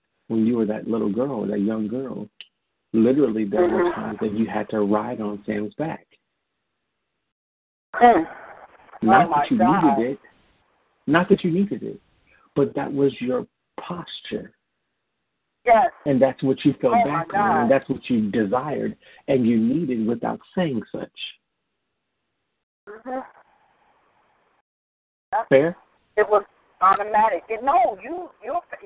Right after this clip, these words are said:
Speaker 2: you're right. You, it, it, it's very fair. Um, it becomes the habit.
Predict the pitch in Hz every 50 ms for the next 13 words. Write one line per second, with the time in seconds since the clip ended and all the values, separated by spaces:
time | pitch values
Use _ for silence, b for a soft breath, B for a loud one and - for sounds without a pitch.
0 | - - 220 247 311 294 311 339 415 440 - - _ _ _ _ _ _ _ -
1 | 202 220 180 - - 165 185 190 196 208 - - - 202 - - - - 190 196
2 | - _ - 494 605 719 698 - - - 202 - - - - - _ _ _ _
3 | _ _ _ - - 381 196 190 370 - - _ - - - - - 240 233 -
4 | - - - 262 262 262 247 233 226 220 - _ 208 220 226 - 311 370 359 -
5 | - - -